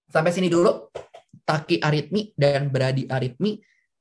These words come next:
Aku harap gak ada pertanyaan, tapi kalau misalnya ada pertanyaan bisa bilang.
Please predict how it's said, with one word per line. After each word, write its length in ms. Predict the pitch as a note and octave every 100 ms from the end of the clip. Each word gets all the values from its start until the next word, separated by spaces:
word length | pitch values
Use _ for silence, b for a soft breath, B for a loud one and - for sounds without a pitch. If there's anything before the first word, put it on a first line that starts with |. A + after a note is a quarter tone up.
| _
Aku 240 | - B2+ C#3
harap 240 | C3 B2+
gak 160 | B2 C3
ada 160 | C3+
pertanyaan, 560 | A#2+ A2+ A#2+ A#2 F3+ A#3
tapi 240 | - F#3
kalau 240 | E3+ C#3 B2+
misalnya 560 | C3 C3+ C3 B2+ B2+
ada 240 | - B2 A#2+
pertanyaan 480 | B2+ - B2+ C#3+ D#3
bisa 240 | B2 C#3
bilang. 320 | B2 A#2 -